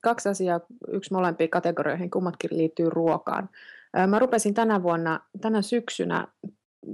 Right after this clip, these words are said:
tilaa suurimman osan ruoan ne-,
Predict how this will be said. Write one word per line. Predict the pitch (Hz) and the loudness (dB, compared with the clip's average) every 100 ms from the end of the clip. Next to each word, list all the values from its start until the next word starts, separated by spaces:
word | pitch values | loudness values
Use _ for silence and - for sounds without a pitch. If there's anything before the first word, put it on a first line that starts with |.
| - | -2
tilaa | 214 208 190 175 170 175 - - - | 4 4 4 4 2 0 -4 -12 -12
suurimman | - 233 220 185 170 | -2 4 4 4 0
osan | 165 170 165 | -2 -2 0
ruoan | 175 165 156 160 | 2 2 2 0
ne-, | 160 | -2